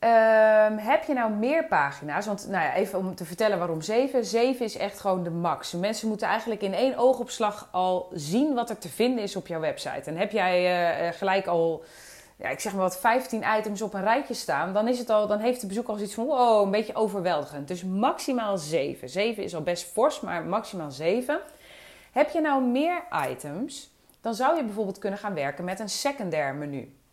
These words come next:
Ik weet niet of je daar wel eens van gehoord hebt, maar dat is vaak een, een menubalkje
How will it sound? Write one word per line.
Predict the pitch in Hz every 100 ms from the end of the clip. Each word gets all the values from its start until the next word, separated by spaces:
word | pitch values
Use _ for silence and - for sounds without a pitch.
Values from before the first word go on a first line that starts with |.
| - - _ _
Ik | 170
weet | 160
niet | 160
of |
je | 143
daar | 123
wel | -
eens | -
van | 147
gehoord | 190 220 254
hebt, | 247 277
maar | 202 180
dat | 175
is | 262 269
vaak | - 190 202 -
een, | 180 175 -
een | 175
menubalkje | 175 180 247 175 160 147 151 175 233